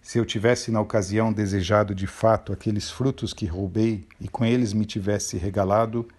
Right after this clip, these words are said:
poderia tê-los roubado sozinho. Poderia ter cometido a iniquidade satisfazendo meu desejo, sem necessidade de estimular por outras companhias o prurido de minha cobiça.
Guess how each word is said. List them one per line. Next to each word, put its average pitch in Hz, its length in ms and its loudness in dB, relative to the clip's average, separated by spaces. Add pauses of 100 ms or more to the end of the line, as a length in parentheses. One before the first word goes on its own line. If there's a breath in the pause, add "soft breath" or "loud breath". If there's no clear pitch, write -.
(420 loud breath)
poderia 139 380 4
tê-los 143 360 0
roubado 110 520 2
sozinho. 95 680 0 (960 soft breath)
Poderia 120 360 4
ter 131 180 2
cometido 127 540 2
a 117 60 4
iniquidade 113 680 2
satisfazendo 113 880 -2
meu 107 140 0
desejo, 110 680 0 (220)
sem - 180 0
necessidade 123 800 2
de 120 80 -2
estimular 113 680 0
por 104 180 -4
outras 107 400 -4
companhias 107 800 -4
o 165 100 -8
prurido 113 560 0
de 101 100 -4
minha 98 280 0
cobiça. 90 680 -6